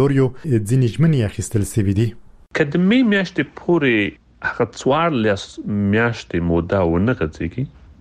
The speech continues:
Speaker 2: تاوتریخوالی به په افغانستان کې زور واخلي او طالبان به شدیدې حملې وکړي او جګړې ته به زور ورکړي. خو طالبان به ونه شي کولای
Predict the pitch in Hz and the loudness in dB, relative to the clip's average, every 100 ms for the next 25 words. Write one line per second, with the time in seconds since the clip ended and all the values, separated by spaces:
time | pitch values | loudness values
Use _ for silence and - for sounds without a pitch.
0 | - - - 95 - 92 120 127 113 104 | -20 -8 -2 -2 -2 -2 0 0 0 -2
1 | 107 98 92 90 - 101 - 85 80 78 | 0 0 0 -2 -2 -4 -4 -4 -2 -4
2 | - - - - - - 92 85 82 82 | -8 -20 -20 -20 -20 -8 -2 2 2 0
3 | 80 85 82 90 92 92 90 90 90 87 | -2 -2 -2 0 0 0 0 0 2 2
4 | 85 - - - - 113 147 95 78 80 | 0 -4 -16 -8 -6 -2 -2 0 -2 0
5 | 80 80 - - 127 160 160 - 98 92 | 0 0 -2 -2 0 0 -2 -2 0 0
6 | 90 107 104 - 101 98 104 78 69 - | 0 -2 -2 0 0 2 0 -2 -8 -14
7 | - - - 71 - - 135 151 185 156 | -16 -14 -4 2 2 2 -2 0 0 -2
8 | 151 143 - - 95 | -4 -6 -8 -4 -2